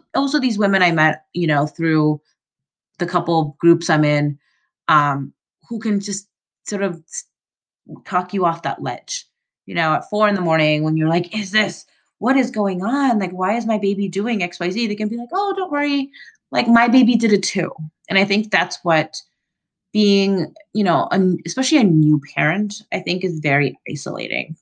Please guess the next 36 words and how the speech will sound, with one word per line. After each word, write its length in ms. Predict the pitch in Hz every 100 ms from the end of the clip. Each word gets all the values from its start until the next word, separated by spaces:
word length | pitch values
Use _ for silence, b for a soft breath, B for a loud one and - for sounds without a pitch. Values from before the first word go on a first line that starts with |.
| -
Like, 380 | - 110 - _ _ _
there's 160 | 180 175
a 80 | 165
lot 260 | 160 160
of, 400 | 156 151 147 - _ _ _ _ _ _
you 80 | 180
know, 240 | 160 147 147
late 260 | 165 160
nights 640 | 160 147 147 147 143 - -
and, 680 | 139 135 131 123 131 135 - -
and 180 | 160 156 -
things 280 | 175 175 170
that 120 | 175 - 151
they 80 | 165
didn't, 240 | 143 - 175
they 80 |
didn't 200 | 165 151
tell 240 | 156 - 165
you 200 | 160 156
about, 380 | 143 143 139 147
and 220 | 147 143
things 280 | 156 156 156
that, 220 | 156 - -
you 80 |
know, 180 | 160 151
go 220 | 147 156
against 420 | 160 156 151 - -
your 100 | 147
expectations 800 | 143 - 135 - 160 160 151 151
of 80 | 151
what 120 | 147
it's 120 | 143
gonna 140 | 156 147
be 120 | 147
like. 380 | 143 147 147 151
And 240 | 147